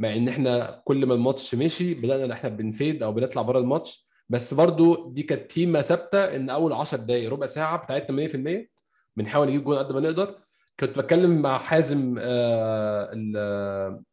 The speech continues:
ال-، الماتش اللي فات على موضوع إن لو عدى الربع ساعة دي وأنت جبتش جون، إيه اللي هيحصل؟ هي دي كانت المشكلة. أنا ب-، لسه بقول هنعمل فيها إيه؟ ممكن نعمل فيها إيه؟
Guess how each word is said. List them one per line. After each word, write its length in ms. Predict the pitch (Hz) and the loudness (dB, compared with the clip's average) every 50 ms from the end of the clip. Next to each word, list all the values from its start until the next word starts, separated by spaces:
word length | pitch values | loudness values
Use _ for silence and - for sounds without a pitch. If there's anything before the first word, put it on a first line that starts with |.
| _ 113 | _ -8
ال-، 520 | 107 107 104 104 101 101 101 95 - - - 104 | -8 -6 -2 0 2 2 2 0 -2 -4 -4 -4
الماتش 680 | 104 104 101 101 95 101 98 104 107 113 - 110 - | -4 -2 -2 -2 -2 -2 -2 0 2 2 2 2 2
اللي 140 | 131 113 107 | 0 0 2
فات 380 | 110 143 175 185 - - - - _ _ _ _ _ _ _ - - - _ _ - | 2 2 2 2 0 -6 -16 -20 _ _ _ _ _ _ _ -20 -20 -20 _ _ -8
على 260 | 113 113 131 156 160 | -4 0 2 2 4
موضوع 480 | 151 135 131 123 165 185 185 156 131 156 | 4 4 4 6 6 6 6 6 6 4
إن 460 | 180 190 190 190 185 180 - - - _ _ _ _ _ _ _ _ _ _ _ | 2 2 2 2 -2 -4 -6 -8 -14 _ _ _ _ _ _ _ _ _ _ _
لو 220 | - 123 120 110 110 | -4 -2 0 2 4
عدى 280 | 113 156 160 127 123 | 4 4 4 4 2
الربع 240 | 120 123 139 139 143 | 2 2 2 0 0
ساعة 200 | 131 - 151 139 | -4 -2 -2 -2
دي 60 | 135 | -2
وأنت 140 | 143 139 - | -4 -4 -6
جبتش 300 | 123 147 - - 123 110 | -8 -8 -6 -6 -6 -2
جون، 160 | 113 135 156 | 0 0 0
إيه 60 | 143 139 | 0 -2
اللي 120 | 131 113 | -2 -4
هيحصل؟ 320 | 107 98 - - - - - _ _ _ _ _ _ _ _ - | -6 -8 -8 -10 -14 -16 -16 _ _ _ _ _ _ _ _ -4
هي 40 | 110 | -2
دي 60 | 107 | -2
كانت 160 | 107 - - 117 | -2 0 2 4
المشكلة. 420 | 107 104 - - 139 139 139 135 | 4 4 6 4 6 8 8 8
أنا 80 | 127 123 | 8 6
ب-، 140 | 110 107 | 4 4
لسه 460 | 110 110 101 - - 139 127 117 98 104 | 4 4 4 4 4 4 4 4 4 2
بقول 360 | 110 110 120 139 143 120 - | 2 2 2 2 0 0 -4
هنعمل 300 | - 120 127 127 127 113 | -4 -4 -4 -2 -2 -4
فيها 160 | 117 127 120 | -4 -4 -6
إيه؟ 260 | 110 101 98 92 - _ _ _ - - | -4 -4 -8 -8 -10 _ _ _ -4 -4
ممكن 200 | 107 104 101 101 | -2 0 0 0
نعمل 180 | 98 101 98 | 0 0 0
فيها 140 | 98 110 98 | 0 2 2
إيه؟ 260 | 87 90 87 - - | 2 0 -2 -4 -8